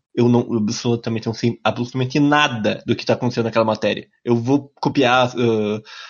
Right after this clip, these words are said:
os trabalhos, as coisas dos outros, eu olho pra folha e fico, "O que que é isso?" Eu leio os questões e fico, "Eu não faço ideia do que tô lendo aqui." E aí eu só mando pro professor, tiro um sete, um oito e whatever.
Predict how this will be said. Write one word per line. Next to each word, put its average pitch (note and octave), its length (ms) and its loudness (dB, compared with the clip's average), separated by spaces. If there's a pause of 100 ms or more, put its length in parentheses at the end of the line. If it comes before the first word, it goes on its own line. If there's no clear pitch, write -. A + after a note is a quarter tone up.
(120)
os A#2+ 180 -2
trabalhos, A#2 540 0
as - 40 -14
coisas B2 220 0
dos A2+ 200 -2
outros, C3 400 0
eu C3+ 100 2
olho C3+ 220 2
pra D3 160 0
folha D3 280 0
e - 20 -2
fico, C#3+ 300 -2
"O F3 80 -6 (240)
que D3 120 -6
que D#3 100 -2
é D3+ 40 2
isso?" B2+ 460 -4 (120)
Eu B2 140 -2
leio C#3+ 300 2 (580)
os A2 140 -8
questões C3+ 380 -2
e - 40 -10
fico, D3+ 120 0
"Eu C#3 40 2
não C#3 200 -2
faço D3+ 340 -4
ideia C#3 260 4
do A#2+ 80 0
que B2 100 -8
tô A2+ 160 -2
lendo A2+ 300 4
aqui." A2 240 -8 (340)
E G3+ 80 2
aí D3+ 140 4
eu D3+ 80 0
só F3+ 180 0
mando D3+ 280 0
pro D#3 120 -4
professor, E3 300 0
tiro D#3 180 -2
um C3 60 -4
sete, C#3+ 340 0
um D3 80 0
oito D3 400 0
e F3 300 -4
whatever. C#3+ 500 2